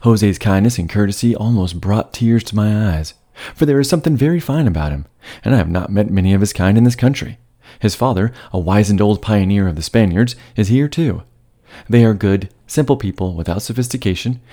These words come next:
living happily in this at present untroubled part of the world. Jose speaks four languages,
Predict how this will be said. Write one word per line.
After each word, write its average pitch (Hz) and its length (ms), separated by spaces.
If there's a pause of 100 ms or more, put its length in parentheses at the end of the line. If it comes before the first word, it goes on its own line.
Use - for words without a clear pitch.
(160)
living 95 260
happily 113 500
in 87 180
this 110 280
at - 200
present 107 340
untroubled 120 480
part 123 180
of 127 40
the 120 80
world. 85 340 (680)
Jose 120 320
speaks - 280
four 117 320
languages, 92 520